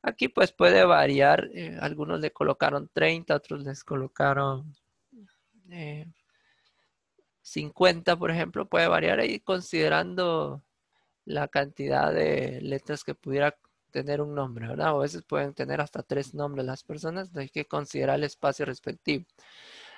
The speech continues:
La ventaja del varchar es que se acopla directamente a la cantidad,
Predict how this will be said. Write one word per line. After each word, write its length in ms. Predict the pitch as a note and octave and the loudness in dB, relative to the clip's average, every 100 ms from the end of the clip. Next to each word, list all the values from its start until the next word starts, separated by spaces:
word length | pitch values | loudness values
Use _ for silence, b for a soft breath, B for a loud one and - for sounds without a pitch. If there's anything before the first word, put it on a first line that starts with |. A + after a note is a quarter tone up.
| - | -2
La 100 | D#3 | 2
ventaja 380 | D#3 F3+ F3+ F#3 | 4 6 6 6
del 100 | F#3 | 6
varchar 440 | F3+ F3 - G3+ | 6 6 6 6
es 120 | G#3+ | 6
que 120 | - D#3+ | 2 2
se 120 | D3 | 2
acopla 500 | - D#3 E3+ E3+ D#3 | 2 0 4 6 6
directamente 640 | D3 C#3+ - D#3 D#3 F#3 | 6 2 0 -2 -2 0
a 60 | F3+ | 0
la 100 | - | 2
cantidad, 720 | C#3+ C#3+ - C3+ C#3 C#3+ | 2 0 -2 2 2 2